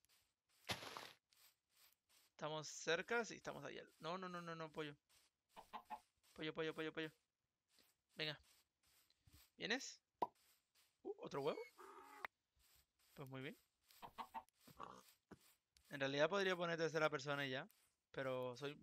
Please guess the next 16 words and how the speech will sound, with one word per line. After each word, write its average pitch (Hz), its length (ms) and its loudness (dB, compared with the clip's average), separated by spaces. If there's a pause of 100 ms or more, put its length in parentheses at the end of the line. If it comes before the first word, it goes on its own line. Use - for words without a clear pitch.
soy 139 160 2
vago 143 480 4
y 135 460 -6 (420)
no 143 160 -4
funciona 143 300 -2
muy 139 140 -4
bien 139 160 -4
con 139 140 -4
la 135 200 -2 (440)
tercera 139 320 4
persona, 139 300 0
así 139 160 -6
que 135 100 -4 (180)
prefiero. 165 600 0 (1600)
Venga, 139 220 0
pollito. 147 380 0